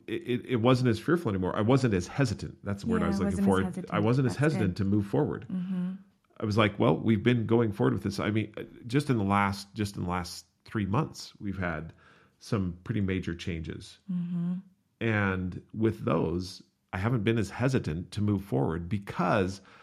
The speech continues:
Speaker 1: I've already had the behavior, the activity in place that will support those.
Speaker 2: Right.
Speaker 1: Now, it doesn't mean that I'm not gonna have to learn and prepare and do other
Speaker 2: Right.
Speaker 1: things, but I have the base on which I can build in order to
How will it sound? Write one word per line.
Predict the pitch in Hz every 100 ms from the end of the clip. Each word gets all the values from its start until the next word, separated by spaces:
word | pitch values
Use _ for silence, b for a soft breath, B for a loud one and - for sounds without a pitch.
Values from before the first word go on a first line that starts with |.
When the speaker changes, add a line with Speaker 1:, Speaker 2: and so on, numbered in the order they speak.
| B B -
Speaker 1:
I've | 107
already | 165 165
had | 135 104
the |
behavior, | - 85 95 139 127 95 82 85 b b -
the | 101
activity | 92 - 147 131 92 90
in | 98 92
place | - 113 104
that | - 76
will | 85
support | - - 110 98 101
those. | - 95 - -
Speaker 2:
Right. | 185 175 165 _ _ _
Speaker 1:
Now, | 139
it | 135
doesn't | 147
mean | 151 131
that | 123
I'm | 117
not | 127 104
gonna | 113
have | 104
to | 90
learn | 101 131 151
and | 113
prepare | 95 117 131 131
and | 98
do | 123
other | 240 180
Speaker 2:
Right. | 127
Speaker 1:
things, | 165 147 123 - _
but | - 151 101 - -
I | 120
have | 131 110
the | 95
base | 110 143 107 -
on | - 104
which | 107 104
I | 98
can | 90 87
build | 127 123 104 98
in | - 101 98
order | 123 113
to | 101 95 92 90